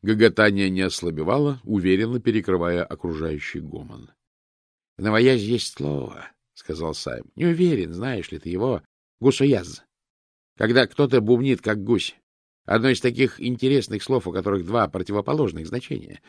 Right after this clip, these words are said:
В отношении оппонента это оскорбление, но если ты согласен со смыслом, то комплимент. Уинстон снова подумал, что Сайма испарят, без вариантов.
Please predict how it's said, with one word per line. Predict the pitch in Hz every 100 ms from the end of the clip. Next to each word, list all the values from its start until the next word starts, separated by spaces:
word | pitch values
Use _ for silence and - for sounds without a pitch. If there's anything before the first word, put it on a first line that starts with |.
| - - _
В |
отношении | 113 117 107 123 120
оппонента | 113 117 123 120 107
это | 104 95
оскорбление, | 98 - 92 104 156 165 156 101
но | 110
если | 113 107
ты | 104 107
согласен | - 107 107 131 123 101 87
со | 90
смыслом, | 87 123 143 151 147
то | - 104
комплимент. | - 110 135 160 165 - _ _ _ _ _ _ _ _ _ _ -
Уинстон | 90 87 - 110
снова | - 104 92 80
подумал, | 82 80 92 98 98
что | - 92
Сайма | - - 80 78 -
испарят, | 76 - - 90 76 - -
без | - 80 87
вариантов. | 90 - - 85 - _ _